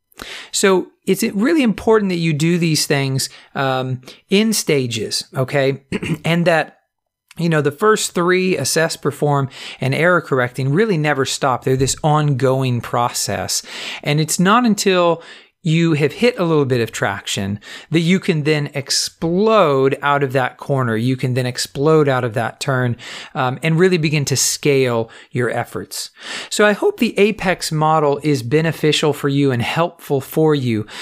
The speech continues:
Um, see where you can apply it in your own life and give me some feedback and let me know if it's helping you as well.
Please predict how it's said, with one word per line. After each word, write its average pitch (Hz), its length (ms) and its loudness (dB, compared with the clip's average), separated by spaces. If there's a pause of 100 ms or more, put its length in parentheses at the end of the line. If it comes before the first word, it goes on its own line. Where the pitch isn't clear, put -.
(220)
Um, 135 400 -2
see 262 280 2
where 254 160 4
you 196 180 2
can 180 140 -2
apply 156 380 0
it 147 120 -2
in 147 160 0
your 139 160 0
own 147 220 0
life 127 320 0
and 131 120 -4
give 196 140 2
me 196 120 2
some 156 180 -2
feedback 131 420 -2
and 120 100 -4
let 120 140 -2
me 131 100 -2
know 113 200 0
if 110 120 -4
it's 117 120 -4
helping 110 320 -6
you 107 180 -2 (300)
as 113 280 -6
well. 95 280 -4